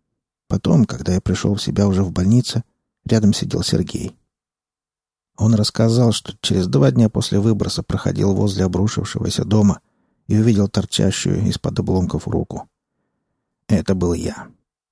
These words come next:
Раскопав и обнаружив, что я жив, он отнёс меня в больницу. Имени я вспомнить не смог, поэтому Сергей назвал меня Трипалым.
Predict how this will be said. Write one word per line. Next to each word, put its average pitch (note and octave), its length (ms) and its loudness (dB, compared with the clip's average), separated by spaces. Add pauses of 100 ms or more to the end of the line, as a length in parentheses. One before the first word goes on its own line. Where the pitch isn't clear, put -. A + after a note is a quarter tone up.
(440)
Раскопав - 760 -2
и - 40 -2
обнаружив, G2+ 540 2
что - 160 -4
я G2 140 2
жив, A2 340 -2 (220)
он G2+ 160 2
отнёс G2 360 0
меня F#2+ 200 4
в E2+ 80 -4
больницу. F2+ 600 -2 (1200)
Имени B2 300 6
я F2+ 140 2
вспомнить A2 540 2
не - 60 -2
смог, - 440 -4 (400)
поэтому - 340 -2
Сергей G#2 340 2
назвал G#2 380 4
меня F2+ 360 2 (180)
Трипалым. - 720 -2